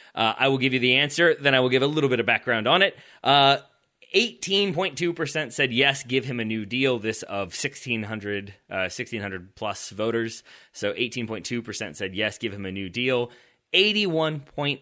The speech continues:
eight percent said no, it is time for a change. Now, we had a few people message to say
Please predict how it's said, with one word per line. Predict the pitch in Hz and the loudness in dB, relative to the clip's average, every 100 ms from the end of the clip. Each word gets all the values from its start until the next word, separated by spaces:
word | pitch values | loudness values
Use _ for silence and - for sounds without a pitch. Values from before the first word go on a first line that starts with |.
| - | 0
eight | 139 147 _ | 0 0 _
percent | 123 120 123 110 - _ | -10 -4 -2 -2 -6 _
said | - 110 104 104 | -2 0 0 -2
no, | 95 110 120 117 113 | -6 0 2 2 0
it | 104 101 | -4 -6
is | 101 | -8
time | 98 90 85 | -8 -8 -8
for | 90 | -10
a | 85 | -8
change. | - 117 76 - - - - | -4 -4 -4 -14 -16 -10 0
Now, | 139 | 4
we | |
had | 151 | 4
a | 151 | 2
few | - 190 208 | -2 -4 -4
people | 180 151 | -4 -2
message | 131 123 123 - | 0 0 -4 -8
to | 117 | -6
say | - 113 110 107 104 | -2 0 2 0 -4